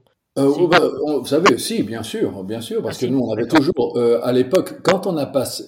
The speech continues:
Speaker 1: on, on a, quand, euh, Dick Enterprise a été vendu, euh,
Speaker 2: Oui.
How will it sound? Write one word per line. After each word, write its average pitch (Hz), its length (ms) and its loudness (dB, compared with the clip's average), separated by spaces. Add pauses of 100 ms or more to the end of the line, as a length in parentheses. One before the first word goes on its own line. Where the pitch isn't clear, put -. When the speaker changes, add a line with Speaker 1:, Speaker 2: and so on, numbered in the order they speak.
Speaker 1:
on, 113 60 -4
on 107 440 -8
a, 98 440 -8
quand, 131 260 -6
euh, 98 120 -4 (200)
Dick 131 500 -4 (280)
Enterprise 101 760 -8 (560)
a 107 100 -6
été 110 220 -4
vendu, 107 720 -8 (460)
euh, 135 100 -8
Speaker 2:
Oui. 139 180 -6